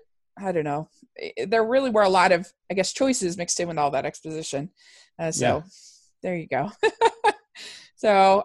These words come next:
Speaker 1: all right. Well, great. Uh, well, thanks for, uh, joining me to talk about this. And next week, uh, we will have, we'll be halfway through the season,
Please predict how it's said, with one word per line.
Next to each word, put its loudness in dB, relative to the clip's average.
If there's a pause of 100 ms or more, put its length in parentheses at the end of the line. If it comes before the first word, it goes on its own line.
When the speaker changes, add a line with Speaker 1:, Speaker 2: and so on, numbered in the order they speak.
Speaker 1:
all 6
right. 2
Well, -2
great. 2
Uh, 4
well, -8
thanks -4
for, -2 (200)
uh, 0
joining -4
me -6
to -12
talk -4
about -2
this. 0
And 2 (100)
next -4
week, -6 (420)
uh, -2 (160)
we -8
will -2
have, -6
we'll -6 (100)
be -6
halfway 0
through -2 (220)
the -14
season, -4